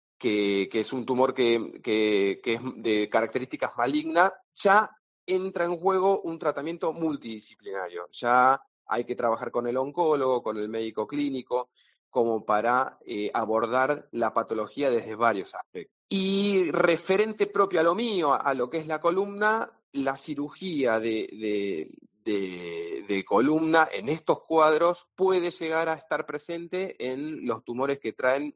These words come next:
una alteración de la estabilidad de la columna. Esa es la palabra clave, la estabilidad. La columna por sí, en una, en una persona sana, es estable. Si debido a un tumor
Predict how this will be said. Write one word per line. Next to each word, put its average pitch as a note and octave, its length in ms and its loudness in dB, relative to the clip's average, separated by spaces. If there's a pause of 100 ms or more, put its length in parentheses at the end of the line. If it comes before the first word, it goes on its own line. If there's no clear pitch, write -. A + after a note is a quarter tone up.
una B2+ 460 0 (340)
alteración B2 800 0
de C3 100 2
la B2+ 240 4
estabilidad B2+ 1040 0
de A#2 80 0
la G2+ 120 0
columna. F2 520 -6 (100)
Esa A#2+ 220 -8
es A2+ 40 -4
la G#2+ 100 2
palabra G#2 320 6
clave, F2+ 220 -2
la F#2 100 -2
estabilidad. G2+ 600 -2
La G2 160 -4
columna F3+ 400 2
por E3+ 220 0
sí, G#3+ 340 -8
en B2 80 -6
una, C3 280 -2
en C3 80 -10
una C3 140 -2
persona C3+ 360 -6
sana, G#3+ 400 -2 (200)
es D#3 220 -2
estable. F2 720 -6 (400)
Si D3+ 400 -2
debido A2+ 760 2
a G2 220 0
un A2+ 280 -2
tumor A#2 540 2